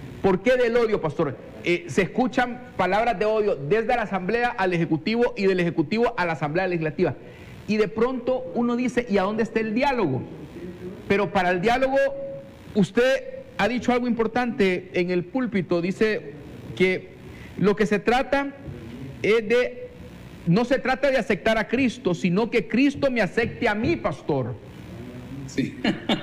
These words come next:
Speaker 2: Bueno, este, voy a sacarlo de contexto un poco. Esa frase, José Luis, es porque pareciera que yo le hago un favor.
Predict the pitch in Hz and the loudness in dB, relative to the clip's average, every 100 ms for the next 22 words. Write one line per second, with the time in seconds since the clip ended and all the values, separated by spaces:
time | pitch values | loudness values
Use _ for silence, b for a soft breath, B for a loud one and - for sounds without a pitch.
0 | - 226 - - - B B B - 214 | -4 -6 -4 -6 -6 B B B 0 2
1 | 202 151 B B B 190 214 - 247 233 | 2 0 B B B 4 4 4 2 4
2 | 226 247 233 - 226 233 220 208 202 226 | 4 4 0 0 2 4 2 2 2 2
3 | 196 143 180 175 139 143 202 277 - 247 | 2 2 2 0 0 0 0 0 0 0
4 | 220 214 180 170 170 160 175 - - - | 0 0 0 0 2 2 0 -6 -14 -6
5 | 143 185 - 277 269 - 202 175 - 220 | -2 0 2 0 0 0 0 0 0 2
6 | 240 190 175 - 160 202 220 220 233 226 | 2 4 2 2 4 4 2 2 2 2
7 | 175 165 185 - | 2 4 2 2